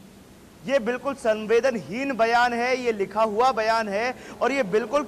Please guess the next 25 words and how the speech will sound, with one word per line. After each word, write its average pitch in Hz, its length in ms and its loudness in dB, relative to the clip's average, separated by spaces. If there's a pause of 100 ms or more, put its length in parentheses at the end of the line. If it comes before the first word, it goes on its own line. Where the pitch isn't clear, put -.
cover 262 220 6
up 320 200 0
करने 269 220 2
की 240 100 -12
कोशिश 226 380 -4
है 208 120 -2
उस 208 180 -10
पूरे 208 180 0
मुद्दे 185 340 -4
को 220 260 4 (260)
कि 247 120 -4
बाबा 208 300 4
सामने 208 400 0
आ 208 140 4
गया, 254 260 4
बाबा 190 320 4
ने 214 140 -2
अपनी 202 220 0
संवेदनाएं 185 520 -4
व्यक्त 226 260 -8
कर 277 120 2
दी, 247 160 -6
लोग 202 340 0
भूल 226 200 -4
जाएंगे। 175 420 -2